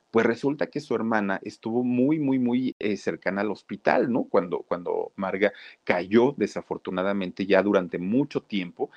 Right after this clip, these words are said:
en, en el hospital, su salud ya se había agravado,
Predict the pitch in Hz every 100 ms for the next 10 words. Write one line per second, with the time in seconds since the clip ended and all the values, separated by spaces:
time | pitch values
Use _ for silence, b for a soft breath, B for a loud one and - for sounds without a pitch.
0 | B B - 95 87 85 90 85 85 -
1 | 87 90 87 92 104 87 82 92 92 -
2 | 95 92 101 107 87